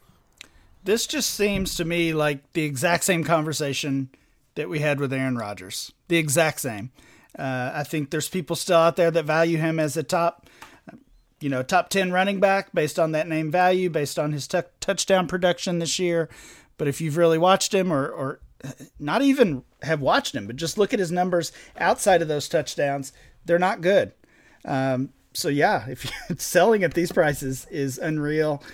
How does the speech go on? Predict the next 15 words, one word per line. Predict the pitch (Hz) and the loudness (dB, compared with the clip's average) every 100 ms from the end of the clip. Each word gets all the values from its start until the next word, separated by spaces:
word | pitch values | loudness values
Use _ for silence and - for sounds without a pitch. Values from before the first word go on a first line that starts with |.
| - - - | -20 -16 -10
Uh, | 135 131 | -6 -6
I | |
can't | - 147 | -4 -6
believe | 143 147 151 143 | -4 -4 -4 -4
somebody's | 170 143 139 127 | -4 -4 -6 -6
giving | 143 135 139 | -6 -4 -4
up | 139 | -4
D | 135 | -8
K | 127 135 | -4 -4
Mac-, | 139 151 135 _ | -4 -8 -12 _
Metcalf | 156 151 - 156 147 135 | -4 -4 -2 -2 -2 -2
or | 139 123 123 | -4 -2 -4
Cortland | - 143 127 127 | -4 -6 -2 -2
Sutton | 135 123 120 | -2 -2 -4
plus | - 147 131 - - | -2 0 0 0 -6